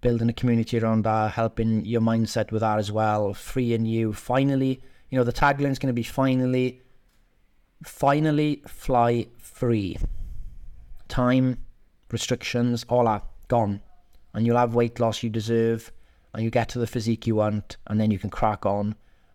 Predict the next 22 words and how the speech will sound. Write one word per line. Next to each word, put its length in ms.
and 300
focus 300
on 60
other 160
parts 280
of 60
your 80
life, 340
right? 80
That's 220
the 160
aim 320
of 140
the 120
app, 320
and 80
it 40
will 160
stick 380
to 100
that 160
mission. 440